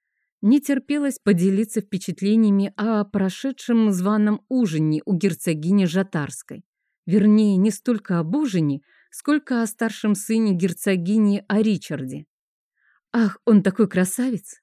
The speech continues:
А какой богатый, знатный, учтивый!» заливалась соловьем Лидия.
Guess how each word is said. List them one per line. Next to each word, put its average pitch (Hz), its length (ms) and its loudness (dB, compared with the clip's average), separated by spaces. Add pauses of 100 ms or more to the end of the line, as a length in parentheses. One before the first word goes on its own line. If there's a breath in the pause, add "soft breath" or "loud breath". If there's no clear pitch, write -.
А 202 100 -4
какой 220 300 2
богатый, 180 580 0
знатный, 175 800 2 (300)
учтивый!» 202 840 0 (380)
заливалась 165 680 0
соловьем 156 540 0
Лидия. 147 460 -2